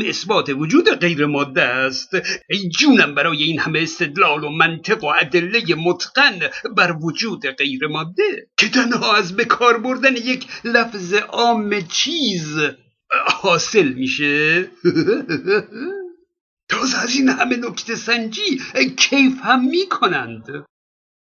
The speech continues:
اینجوریه؟ باشه، ما هم بلدیم کیف کنیم. ببینم حضرات، این عبارت لا اله الا الله، خدای غیر از الله نیست، مگه به خدای غیر از الله اشاره نکرده اید؟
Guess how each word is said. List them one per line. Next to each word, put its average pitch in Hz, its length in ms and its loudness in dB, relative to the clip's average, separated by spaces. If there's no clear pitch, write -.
اینجوریه؟ 151 680 2
باشه، 117 840 0
ما 123 260 4
هم 254 120 6
بلدیم 190 480 0
کیف 196 380 0
کنیم. 131 680 4
ببینم 220 440 4
حضرات، 151 1000 4
این 254 220 8
عبارت 185 720 4
لا 165 480 6
اله 170 520 6
الا 170 320 4
الله، 175 440 2
خدای 247 640 6
غیر 220 280 2
از 220 140 2
الله 202 480 4
نیست، 214 540 6
مگه 220 300 6
به 208 100 6
خدای 214 540 4
غیر 196 280 4
از 185 120 4
الله 180 440 6
اشاره 185 500 4
نکرده 220 500 0
اید؟ 120 280 -2